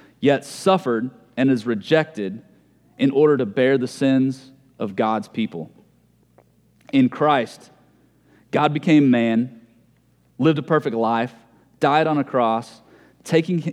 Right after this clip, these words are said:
taking on the sins of all those who would ever repent and believe in him.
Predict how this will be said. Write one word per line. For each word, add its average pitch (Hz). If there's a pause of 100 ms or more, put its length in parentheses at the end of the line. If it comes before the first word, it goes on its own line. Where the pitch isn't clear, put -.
taking 165
on 151
the 127
sins 139
of 110
all 147
those 143
who 139
would 127
ever 175
repent 151
and 123
believe 127
in 117
him. 110